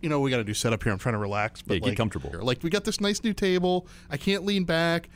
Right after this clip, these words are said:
Speaker 1: I need a handheld mic. Uh, I don't know. I just wanna lean back and just ri-, I just wanna riff. It's like a, like a log cabin in here now. It's great.
Speaker 2: I like
Speaker 1: Uh,
Speaker 2: it.
Speaker 1: y-, you know, look, I think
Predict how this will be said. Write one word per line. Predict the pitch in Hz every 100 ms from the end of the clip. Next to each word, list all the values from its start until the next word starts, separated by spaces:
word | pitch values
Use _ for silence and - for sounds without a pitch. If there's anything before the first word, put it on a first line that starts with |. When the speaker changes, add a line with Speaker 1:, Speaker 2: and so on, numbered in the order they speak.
| -
Speaker 1:
I | 147
need | 175
a | 160
handheld | 190 190 190 170
mic. | 151 156 151 - - - -
Uh, | 139 131 127 127
I | 147
don't | 127
know. | 95 - - - -
I |
just | 202
wanna | 226
lean | 180 180 175
back | 147 156 156 -
and | 127
just | 120 123
ri-, | 101 -
I | 139
just | 147 175
wanna | 151
riff. | 120 147 - - -
It's | 233
like | 208
a, |
like | 214
a | 226
log | 220 247 247
cabin | - 262 208
in | 101
here | 107 95
now. | 87 82
It's | -
great. | - 233 135 - -
Speaker 2:
I | 90
like | 90
Speaker 1:
Uh, | 139 123
Speaker 2:
it. | 185
Speaker 1:
y-, | 175 180
you | 208
know, | 196
look, | 147 151
I | 135
think | - 196 -